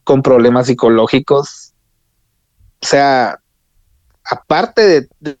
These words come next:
todas las situaciones y el peligro que corre el policía, la mística de,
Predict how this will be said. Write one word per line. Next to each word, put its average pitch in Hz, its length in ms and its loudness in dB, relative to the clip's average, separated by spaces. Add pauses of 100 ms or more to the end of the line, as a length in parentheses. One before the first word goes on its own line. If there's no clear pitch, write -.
(120)
todas 180 220 0
las 180 160 0
situaciones 147 760 -2
y 135 60 2
el 123 100 0
peligro 139 380 0
que 123 140 -6
corre 147 220 0
el 175 100 -2
policía, 151 520 0 (580)
la 131 260 0
mística 190 880 -2
de, 120 600 -2